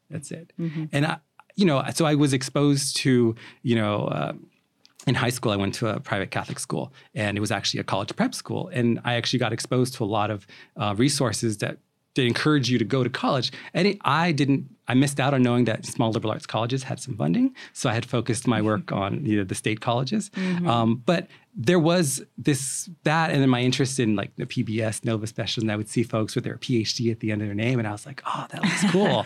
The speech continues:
Speaker 2: <laughs>
Speaker 1: you know? And so those were kind of the, the things that were drawing me. And I, and I love teaching. Uh, I love, uh, you know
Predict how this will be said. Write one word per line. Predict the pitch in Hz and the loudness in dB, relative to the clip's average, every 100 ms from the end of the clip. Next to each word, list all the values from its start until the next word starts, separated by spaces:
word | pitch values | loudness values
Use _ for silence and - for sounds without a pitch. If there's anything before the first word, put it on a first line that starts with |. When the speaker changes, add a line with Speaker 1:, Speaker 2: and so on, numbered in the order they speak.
| 226 214 | 2 2
Speaker 2:
<laughs> | 240 143 | 2 4
Speaker 1:
you | |
know? | 135 135 180 233 - - - | 4 4 2 0 -2 -2 0
And | 196 196 190 185 | 4 6 4 2
so | - 208 | 2 4
those | 180 208 226 | 6 6 6
were | 214 | 4
kind | - 180 | 4 2
of | 160 131 | 2 0
the, | 156 135 151 | 0 2 0
the | 139 | -2
things | 131 151 147 135 | 0 2 4 4
that | 131 | 0
were | 147 123 | 2 2
drawing | 113 131 120 120 113 | 2 2 2 4 2
me. | 107 139 151 - - | 0 -4 -10 -16 -4
And | 139 | -2
I, | 156 - | -2 0
and | 147 | 0
I | 160 | 4
love | 156 202 208 | 4 2 0
teaching. | 123 113 135 143 165 - | -2 0 0 0 0 -4
Uh, | 135 113 156 165 | -2 -2 -2 -2
I | 123 | 0
love, | 123 127 127 127 - - _ | 2 2 0 -2 -8 -20 _
uh, | - 110 - - _ _ - | -4 -2 -4 -8 _ _ 0
you | 120 | 2
know | 110 131 | 2 -2